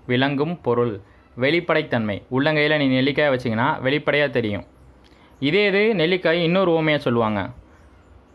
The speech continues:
"மூடையில் இருந்த நெல்லிக்காவை கொட்டினார் போல" அப்படின்னு. அப்ப மூடையில இருந்த இந்த நெல்லிக்காயை நம்ம கீழே கொட்டணும் அப்படின்னா செதறி ஒவ்வொரு பக்கமும் ஓடிரும். அதனால அது ஒற்றுமையின்மை. அதுக்கு எது எடுத்துக்காட்டு? ஒற்றுமையின்மை. இதே இது உள்ள-,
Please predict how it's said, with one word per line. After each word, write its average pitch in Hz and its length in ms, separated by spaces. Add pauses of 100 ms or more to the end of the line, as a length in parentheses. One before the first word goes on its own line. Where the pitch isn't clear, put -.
(340)
"மூடையில் 190 500
இருந்த 185 260
நெல்லிக்காவை 156 760
கொட்டினார் 170 540
போல" 139 260
அப்படின்னு. 113 320 (120)
அப்ப 131 320
மூடையில 175 340
இருந்த 180 180
இந்த 165 140
நெல்லிக்காயை 143 480
நம்ம 139 320 (120)
கீழே 180 240
கொட்டணும் 165 340
அப்படின்னா 147 400
செதறி 175 300
ஒவ்வொரு 160 400
பக்கமும் 139 560
ஓடிரும். 117 220
அதனால 127 280
அது 131 240
ஒற்றுமையின்மை. 120 840 (460)
அதுக்கு 131 240
எது 151 100
எடுத்துக்காட்டு? 135 680
ஒற்றுமையின்மை. 120 800 (380)
இதே 143 200
இது 170 240
உள்ள-, 170 380